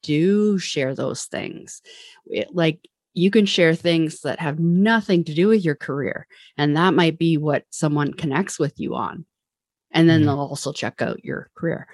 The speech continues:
Speaker 1: So it's a way of just connecting with people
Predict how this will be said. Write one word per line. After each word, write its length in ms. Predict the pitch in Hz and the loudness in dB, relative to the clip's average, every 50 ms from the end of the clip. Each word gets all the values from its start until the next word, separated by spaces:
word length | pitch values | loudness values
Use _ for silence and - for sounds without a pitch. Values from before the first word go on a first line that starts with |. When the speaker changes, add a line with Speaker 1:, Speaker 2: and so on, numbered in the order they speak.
| - - - - - - | -20 -20 -20 -20 -20 -14
Speaker 1:
So 440 | - - 190 175 160 160 156 147 - - - _ - | -2 2 4 6 6 6 6 4 2 0 -6 _ -2
it's 220 | 190 175 165 - | -2 0 2 2
a 60 | 180 | 4
way 240 | 170 180 175 170 175 | 6 8 8 8 8
of 120 | 175 160 | 6 4
just 220 | 160 - 165 - - | 2 -2 -6 -6 -6
connecting 580 | - - 156 131 135 139 131 - 190 190 196 | -6 -4 -2 0 -2 -2 2 4 4 6 8
with 180 | 196 202 196 202 | 6 6 4 2
people 460 | - 208 196 202 - 226 226 226 233 | 0 -2 -2 -2 -2 -2 -2 -2 -4